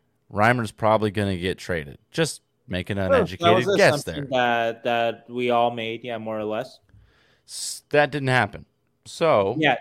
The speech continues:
Speaker 1: a lot of people were kinda left with, you know, what's going on, and we have
Speaker 2: Mm-hmm.
Speaker 1: multiple questions here. I'm gonna list off the people who, who,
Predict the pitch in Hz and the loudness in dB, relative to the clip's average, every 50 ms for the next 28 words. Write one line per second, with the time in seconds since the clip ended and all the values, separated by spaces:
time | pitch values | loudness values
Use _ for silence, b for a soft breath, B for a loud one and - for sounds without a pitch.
0 | - - _ - 107 117 123 135 139 131 - _ _ - 143 135 117 127 131 123 | -6 -10 _ -2 0 2 2 2 2 0 -4 _ _ -6 -6 -6 -4 -4 -4 -2
1 | 120 120 117 110 - - 127 123 120 117 110 110 110 110 110 - 113 107 107 104 | 0 0 -2 -2 -2 -2 -2 -2 0 0 0 2 0 0 0 -4 -6 -2 0 2
2 | 101 101 95 95 - _ _ _ _ _ _ _ _ _ _ _ _ _ _ _ | 2 2 0 -2 -6 _ _ _ _ _ _ _ _ _ _ _ _ _ _ _
3 | - 95 90 90 90 - - - 104 98 95 92 92 95 101 101 104 104 104 98 | -8 -6 -4 -4 -4 -6 -4 -2 0 0 0 -2 -2 -2 -2 0 0 0 -2 -2
4 | 95 107 107 101 92 - 92 98 101 101 98 98 - 101 - 92 87 87 92 92 | -2 0 0 0 0 -2 -4 -2 -2 0 -2 -2 -4 -8 -10 -10 -10 -10 -8 -4
5 | 87 87 87 85 - - 92 87 87 110 - - 95 92 90 87 - - 95 98 | -4 -4 -4 -6 -8 -12 -14 -14 -14 -14 -12 -8 -6 -4 -4 -4 -6 -6 -8 -8
6 | 95 95 110 107 104 104 101 95 92 90 b b b b b b 104 101 107 107 | -4 -2 0 0 2 0 0 -2 -4 -8 b b b b b b 0 0 0 0
7 | - - 107 98 92 95 - - - 87 - - 117 104 - 107 101 95 - 110 | 2 2 2 2 2 2 0 -4 -10 -14 -12 -12 -12 -10 -8 -10 -10 -10 -10 -10
8 | 104 98 95 92 90 - 92 101 107 98 92 92 | -8 -8 -8 -10 -12 -14 -14 -14 -12 -12 -14 -14